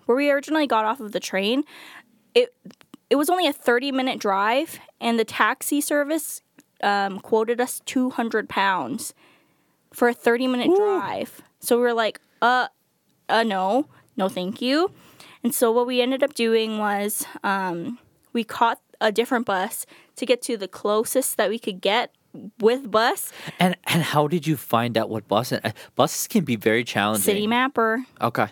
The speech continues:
Speaker 2: nice.
Speaker 1: City Mapper had the bus routes also.
Speaker 2: That's
Speaker 1: So that
Speaker 2: nice.
Speaker 1: was really, really
Speaker 2: How did you
Speaker 1: helpful.
Speaker 2: buy bus tickets?
Speaker 1: Um, it's all tap.
Speaker 2: That's n-, that's really, that's
Speaker 1: Yeah.
Speaker 2: really nice.
Speaker 1: So he, you walk into the bus, and then he asks you what stop you're getting off at,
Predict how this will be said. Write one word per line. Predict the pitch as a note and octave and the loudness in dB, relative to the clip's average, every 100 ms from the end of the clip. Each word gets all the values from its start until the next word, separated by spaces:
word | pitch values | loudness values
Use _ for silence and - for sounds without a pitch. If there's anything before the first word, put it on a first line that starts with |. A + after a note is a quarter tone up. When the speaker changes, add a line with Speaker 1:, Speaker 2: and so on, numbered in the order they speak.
| - | 0
Speaker 2:
nice. | G#3+ | 2
Speaker 1:
City | C#4 D#4+ | 2 2
Mapper | D#4+ D4+ D4+ | 2 2 -2
had | D4+ C4 B3 G3+ | 2 2 0 -4
the | G3+ | -6
bus | G3+ G#3 - | 0 0 2
routes | F#3+ D3 - | 0 -2 -2
also. | F#3+ F#3 - F#2+ D2+ - _ | -2 -2 -4 -6 -8 -12 _
Speaker 2:
That's | - G#2 | -6 -4
Speaker 1:
So | - G#3 | 0 2
that | |
Speaker 2:
nice. | A3 A#3+ | 2 2
Speaker 1:
was | B3+ B3 - | 0 -4 -8
really, | F#3+ F#3+ G3+ G#3+ G#3 G3+ | -4 0 2 2 0 -2
really | F#3 F#3+ F3+ | -4 -4 2
Speaker 2:
How | D3+ | 2
did | D#3+ D3+ | 2 0
you | |
Speaker 1:
helpful. | - | 2
Speaker 2:
buy | A#2+ | 0
bus | G#2+ A2 | 0 -4
tickets? | - G2 F2 - - - - - - - | -4 -6 -6 -8 -8 -8 -14 -20 -20 0
Speaker 1:
Um, | A#3+ A#3 A3+ A3+ | 2 2 0 -2
it's | - A#3+ | 0 2
all | A3 | 2
tap. | - G#3 - - - _ _ _ _ | 2 0 0 -10 -20 _ _ _ _
Speaker 2:
That's | - B2+ - | 0 0 -2
n-, | B2 - | -8 -4
that's | - D#3 - | 2 2 2
really, | B2 A2 G#2+ F2+ | 0 0 -2 0
that's | A#3 A3 | 2 2
Speaker 1:
Yeah. | A3 F#3 | 2 -2
Speaker 2:
really | G3 | -4
nice. | F#3+ - | -4 2
Speaker 1:
So | A#3+ | 2
he, | B3 D4 C#4+ - | 2 0 0 0
you | A#3 B3+ | 2 2
walk | A3+ A3 - | 2 2 0
into | C4 A#3 | -2 -2
the | |
bus, | A3+ G3 G3+ - | 0 0 0 -2
and | G3 | -4
then | F#3+ | -2
he | A3 | -2
asks | G3 G3+ - - - | -2 -2 -6 -10 -4
you | G3+ | -2
what | F#3 - | -2 -2
stop | - G3+ | -2 -2
you're | G3+ | -2
getting | A3+ A3+ A#3 | -2 0 0
off | A#3+ - | -2 0
at, | B3+ C4 | 0 0